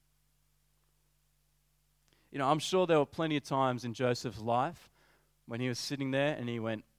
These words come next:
"This isn't it. Like, this is not what God promised me. This is not the life he has in store for me." Surely, like,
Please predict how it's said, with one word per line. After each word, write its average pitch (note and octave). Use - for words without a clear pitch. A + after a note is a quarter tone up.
"This G2+
isn't F#2
it. F2+
Like, F#2
this C3+
is A2
not A2+
what F#2+
God G2
promised F#2
me. F#2
This C3+
is A2
not A#2
the A2+
life G#2+
he A#2
has G#2
in G2
store G2+
for -
me." F2+
Surely, D3
like, A#2